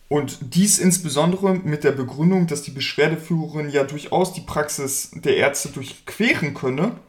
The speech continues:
nur halt nicht mit ihrem Hund. Dem stünden ja quasi hygienische Gründe entgegen, darauf könnten sich die Ärzte auch entsprechend berufen. Und, äh, der Beschwerdeführerin würde aber ja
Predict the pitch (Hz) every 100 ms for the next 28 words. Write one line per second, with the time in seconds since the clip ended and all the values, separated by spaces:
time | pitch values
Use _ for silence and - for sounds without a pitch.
0 | _ _ _ _ _ _ - 156 135 131
1 | 135 - - - - 135 120 139 131 143
2 | 139 175 165 - - - - - - _
3 | _ 156 165 175 - 165 160 151 143 139
4 | - 139 135 127 123 123 120 127 202 240
5 | - 175 190 214 202 196 190 190 196 190
6 | 196 196 - 127 131 127 - 147 - 131
7 | 135 - 113 - 123 123 123 - 113 95
8 | 113 - 117 - - 123 120 117 117 120
9 | 135 233 - 240 233 - - - - -
10 | - 151 156 170 143 143 135 131 - 147
11 | 185 170 185 180 156 175 131 123 160 190
12 | - 143 147 131 131 135 135